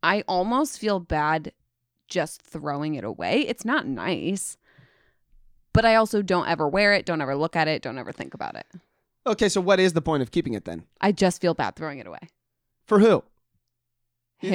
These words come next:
Speaker 1: Him,
Speaker 2: like,
Speaker 1: I
Speaker 2: <laughs> you think he's
Speaker 1: guess?
Speaker 2: gonna know?
Speaker 1: No, you're right. I should to-, I should toss it.
Speaker 2: Are you ever gonna tell him you still have it?
Speaker 1: Um, no.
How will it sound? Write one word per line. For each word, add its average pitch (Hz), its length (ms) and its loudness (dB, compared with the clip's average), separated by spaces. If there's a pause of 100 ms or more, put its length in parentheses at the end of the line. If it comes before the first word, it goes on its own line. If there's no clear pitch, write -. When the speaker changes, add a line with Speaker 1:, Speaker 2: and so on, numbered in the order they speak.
(120)
Speaker 1:
Him, 440 60 6
Speaker 2:
like, - 100 6
Speaker 1:
I 427 80 4
Speaker 2:
<laughs> 440 60 2 (140)
you 571 40 4
think 605 140 2
he's 208 80 4
Speaker 1:
guess? - 80 -2
Speaker 2:
gonna 170 180 4
know? 156 320 2 (440)
Speaker 1:
No, 294 260 2
you're 254 180 0
right. 269 160 6
I 175 100 6
should 226 220 -4
to-, 240 220 2
I 220 80 0
should 220 160 -10
toss 226 240 -8
it. 147 160 -8
Speaker 2:
Are - 20 -8
you 185 100 2
ever 196 120 2
gonna 190 160 6
tell 170 160 2
him 170 60 2
you 160 60 4
still 156 220 0
have 143 220 4
it? 202 100 -10 (1120)
Speaker 1:
Um, 254 640 2 (1040)
no. 269 640 2